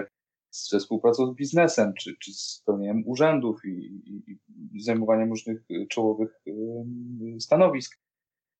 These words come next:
Także myślę, że ten establishment może na równi traktować i progresywistów,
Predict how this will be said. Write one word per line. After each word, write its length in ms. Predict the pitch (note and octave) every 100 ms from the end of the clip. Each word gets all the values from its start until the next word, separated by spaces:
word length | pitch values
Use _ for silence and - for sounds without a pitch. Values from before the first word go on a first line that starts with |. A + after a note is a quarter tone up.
| _ -
Także 280 | C#3 D3+
myślę, 320 | D#3 G#3 - A3
że 100 | F#3+
ten 140 | F3+
establishment 520 | E3 E3 D#3+ F#3 G3
może 240 | G3 G3 G3
na 120 | G3
równi 340 | G#3 G3+ G3
traktować 580 | G3 F#3 F#3+ F3+ F3+ -
i 280 | D#3 E3+ E3+ - _ _
progresywistów, 1120 | - B2 C3 B2+ B2+ A#2+ - A2+ F3 G#3+ -